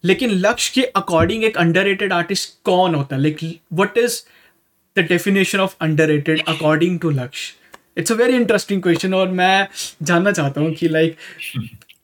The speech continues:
Speaker 1: क्या है?
Speaker 2: ओके, मैं, मैं अपने आप को अंडररेटेड समझता नहीं हूँ, like, वो रियलिटी है,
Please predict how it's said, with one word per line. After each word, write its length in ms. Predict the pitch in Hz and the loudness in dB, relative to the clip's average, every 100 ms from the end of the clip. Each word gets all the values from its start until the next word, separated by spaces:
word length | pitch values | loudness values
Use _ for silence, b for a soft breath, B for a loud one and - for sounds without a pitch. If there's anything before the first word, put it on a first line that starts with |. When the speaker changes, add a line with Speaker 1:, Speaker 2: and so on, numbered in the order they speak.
| _ - | _ -2
Speaker 1:
क्या 180 | 208 | 0
है? 200 | 180 123 - - _ _ _ _ _ _ _ _ _ _ _ _ - | 0 -2 -8 -20 _ _ _ _ _ _ _ _ _ _ _ _ -20
Speaker 2:
ओके, 240 | 107 113 | -14 -8
मैं, 420 | 110 120 139 110 - - | -2 0 0 0 -8 -8
मैं 400 | 117 139 147 147 | 0 2 2 0
अपने 260 | 127 120 143 | -4 -2 0
आप 180 | 135 | 0
को 80 | 156 | 0
अंडररेटेड 720 | 147 135 135 135 135 156 156 _ | 0 2 2 0 0 -2 -2 _
समझता 440 | - - - - 156 | -6 -2 -2 -2 -4
नहीं 100 | 151 | -4
हूँ, 100 | 156 | -4
like, 140 | 160 | -2
वो 80 | 175 | -2
रियलिटी 480 | 127 117 120 120 135 | -2 0 -2 -2 -2
है, 260 | 92 90 | -2 -6